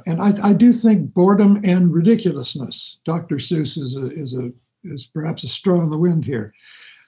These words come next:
This stuff will burn itself out. People would just get weary of it, but that won't solve the problem. The problem is, on the one hand, we have a nation that is increasingly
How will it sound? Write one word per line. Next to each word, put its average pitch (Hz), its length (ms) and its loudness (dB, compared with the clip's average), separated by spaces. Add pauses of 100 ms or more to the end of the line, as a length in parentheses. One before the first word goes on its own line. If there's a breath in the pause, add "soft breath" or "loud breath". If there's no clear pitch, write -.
(420 loud breath)
This 240 140 2
stuff - 300 0
will 180 120 0
burn 190 280 2
itself 202 440 -2
out. 202 240 -2
People 202 240 0
would 160 120 -2
just 190 320 -2
get 175 220 -2
weary 165 440 2
of 85 180 -10
it, - 160 -16 (320)
but - 160 -6
that 220 200 0
won't 180 220 0
solve 160 320 -4
the 143 60 -6
problem. - 560 -10
The 151 100 -10
problem 220 640 4 (380)
is, 123 640 -4
on 180 160 0
the 160 60 0
one 220 260 4
hand, 160 320 2
we 139 180 -2
have 139 180 -2
a 135 40 -4
nation 165 420 -2
that 135 120 -4
is 127 140 -4
increasingly 165 960 0